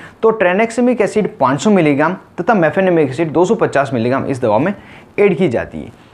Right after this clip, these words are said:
जब भी इस दवा को आप मेडिकल स्टोर पर खरीदने जाते हैं, तो ये अपने कॉम्पोजिशन से नहीं मिलकर कुछ पर्टिकुलर ब्रांड नेम से मिलती है। ब्रांड नेम वह नाम है जो दवा कंपनियों द्वारा दवाओं को दिया जाता है, जिससे कि आप मेडिकल स्टोर पर उसको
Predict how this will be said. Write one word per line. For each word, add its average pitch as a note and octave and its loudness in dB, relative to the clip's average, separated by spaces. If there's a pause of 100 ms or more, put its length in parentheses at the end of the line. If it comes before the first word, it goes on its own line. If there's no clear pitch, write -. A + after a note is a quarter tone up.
जब A3 2
भी C4 2
इस B3+ -2
दवा G#3+ 2
को A3 -2
आप G#3+ -2
मेडिकल C3+ -2
स्टोर D#3+ -2
पर D#3+ -4
खरीदने C#3 -2
जाते A#2+ 0
हैं, D#3 -2
तो D#3+ 2
ये F#3+ 4
अपने G#3 2
कॉम्पोजिशन G3 0
से F3 -2
नहीं D3+ 2
मिलकर C#3+ 2 (300)
कुछ B3+ 0
पर्टिकुलर G3 0
ब्रांड C3+ 0
नेम F3 0
से E3+ -6
मिलती A#2+ -2
है। C#3+ -2 (360)
ब्रांड D3+ 2
नेम B3 2
वह F3 0
नाम D3 0
है E3+ -2
जो F#3 0
दवा D3 2
कंपनियों D#3 0
द्वारा C3 2
दवाओं A#2 2
को C#3+ 0
दिया C3 2
जाता B2+ 0
है, C#3+ 0
जिससे D3+ -2
कि D3 0
आप D#3+ 0
मेडिकल C#3+ 2
स्टोर C#3 -2
पर C#3+ 0
उसको G3 -2